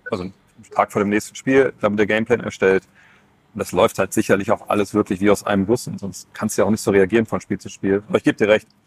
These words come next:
Franz von der Bank fände ich auch viel, viel sinnvoller. Auch einfach, um ihn reinzubringen gegen zweite Fünf.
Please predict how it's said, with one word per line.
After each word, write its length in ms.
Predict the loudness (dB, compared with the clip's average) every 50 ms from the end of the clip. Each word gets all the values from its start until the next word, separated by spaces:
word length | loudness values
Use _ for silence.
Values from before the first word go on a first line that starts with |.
| _ _ _ _ _ _ _ _
Franz 280 | -4 0 0 0 0 0
von 140 | 2 2
der 60 | 4 4
Bank 260 | 4 2 2 0 -4
fände 200 | -6 -6 -4 -2
ich 80 | -4
auch 100 | -4 -4
viel, 280 | -6 -10 -6 -4 -4 -4
viel 280 | -2 -4 -4 -4 -4 -4
sinnvoller. 500 | -6 -8 -8 -4 -2 -2 -2 -2 -2 -6 _ _ _ _ _ _ _ _
Auch 160 | 0 0 2 2
einfach, 220 | 0 2 4 4
um 120 | 2 4
ihn 140 | 2 0 0
reinzubringen 640 | 0 0 0 0 -2 -6 -6 0 0 2 2 2 0
gegen 200 | -2 -4 -4 -6
zweite 300 | 0 0 0 0 0 -2
Fünf. 480 | -2 0 0 2 2 -2 -6 -10 -18